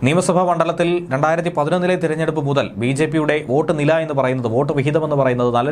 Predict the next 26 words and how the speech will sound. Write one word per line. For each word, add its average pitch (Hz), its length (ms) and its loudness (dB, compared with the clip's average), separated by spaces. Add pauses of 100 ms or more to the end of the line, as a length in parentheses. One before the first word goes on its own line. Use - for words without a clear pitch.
രീതിയിൽ 160 280 0
തന്നെ 147 200 0
ഉയർത്താൻ 180 420 0
സാധിച്ചിട്ടുണ്ട്. 104 500 -4 (540)
പതിനാറിൽ 143 420 2 (260)
ശോഭാ 127 340 2
സുരേന്ദ്രൻ 156 380 -2
എത്തി, 143 160 -2 (400)
ഇരുപത്തിയൊന്നിലാകട്ടെ 143 960 2 (480)
ഇ - 20 6 (120)
ശ്രീധരൻ 151 420 0
മത്സരിക്കുകയുണ്ടായിരുന്നു. 131 920 2 (340)
മികച്ച 151 360 0
രീതിയിൽ 147 400 2
വെച്ചടി 151 380 2
വെച്ചടി 165 320 0
കയറ്റമാണ് 139 460 0 (100)
ശോഭയുടെ 139 500 2
ഭാഗത്തു 135 280 0
നിന്നും. 143 220 2
നാൽപതിനായിരം 165 680 2
വോട്ടിൻ്റെ 147 340 0 (340)
ഒരു 135 160 4
വലിയ 147 220 2 (100)
വിഹിതം 147 300 0 (140)
ഉണ്ടാക്കിയെടുക്കാൻ 127 600 0